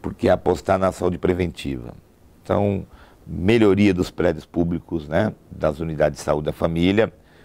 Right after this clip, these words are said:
combinado com ampliação do atendimento casa em casa,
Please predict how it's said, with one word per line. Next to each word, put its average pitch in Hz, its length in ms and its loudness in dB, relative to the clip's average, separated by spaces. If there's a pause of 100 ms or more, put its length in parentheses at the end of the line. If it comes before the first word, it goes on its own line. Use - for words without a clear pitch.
(120)
combinado 92 560 0
com 92 120 -6
ampliação 90 800 -2 (400)
do 92 80 0
atendimento 87 840 -2
casa 90 320 2
em 87 60 -4
casa, 87 720 0